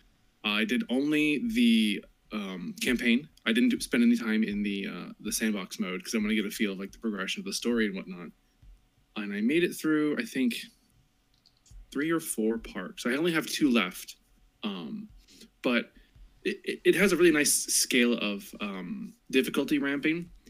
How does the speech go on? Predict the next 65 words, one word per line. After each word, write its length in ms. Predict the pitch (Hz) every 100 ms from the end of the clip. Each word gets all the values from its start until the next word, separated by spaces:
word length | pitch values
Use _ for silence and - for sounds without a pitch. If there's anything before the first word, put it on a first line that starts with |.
| -
It, 160 | 117
it 80 | 131
does 180 | 135 147
start 160 | 135 120
you 60 |
off 100 | 127
very 400 | - 107 117 123
nice 260 | 120 120 113
and 60 | 123
easy, 480 | 113 117 113 113 -
um, 300 | 98 92 92 104
although 200 | 113 117
it 100 | 123
is 140 | 120
very 300 | 113 117 113
overwhelming 460 | 127 117 107 110 113
at 80 | 110
first 260 | - 117 113
with 80 | 104
all 100 | 95
the, 200 | 101 95
the 80 | 101
buttons 460 | 107 104 110 107
and 120 | 101 98
the 60 |
features 580 | - 113 - 110 107 98
and 200 | 98 98 - - - - -
the 80 | -
sub 300 | - 120 101
buttons 380 | 110 - 110 107
and 100 | 110
things 160 | 110 107
like 120 | 104
that. 140 | 107 104
It 200 | - -
can 140 | 120
be 120 | 107
a 60 | 104
little 380 | 107 98 98 -
much, 460 | 107 117 - - -
but 100 | 120
it 80 | 113
does 160 | 135 127
have 100 | 120
a 40 |
good 180 | 110 113
way 100 | 110
of 80 | 104
kind 120 | -
of 60 | 110
just 220 | 104 - _ -
guiding 320 | 98 107 110
you 160 | 107 107
into 220 | 107 107
the 100 | 101
systems 500 | - 113 - 101 92
and 160 | 95 92 _ - - -
really 220 | 113 120 113
easing 400 | 104 113 107 107
you 160 | 101 98
into 280 | 101 101 - _
controlling 440 | - 120 - 120 107
the 60 |
whole 160 | - 107
park 340 | - 107 107